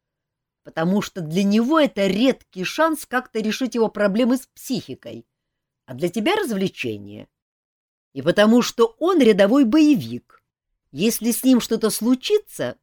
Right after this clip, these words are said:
разве что родители поплачут. А ты? Как тебе непонятно?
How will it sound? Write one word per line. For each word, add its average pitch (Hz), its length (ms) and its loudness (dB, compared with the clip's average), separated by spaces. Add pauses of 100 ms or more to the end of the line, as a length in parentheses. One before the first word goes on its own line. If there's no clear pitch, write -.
(120)
разве 349 300 -2
что 302 180 -4
родители 147 480 0
поплачут. 113 640 -16 (580)
А 139 200 -10
ты? 359 380 -2 (920)
Как - 380 -10
тебе 302 300 -12
непонятно? 240 840 -16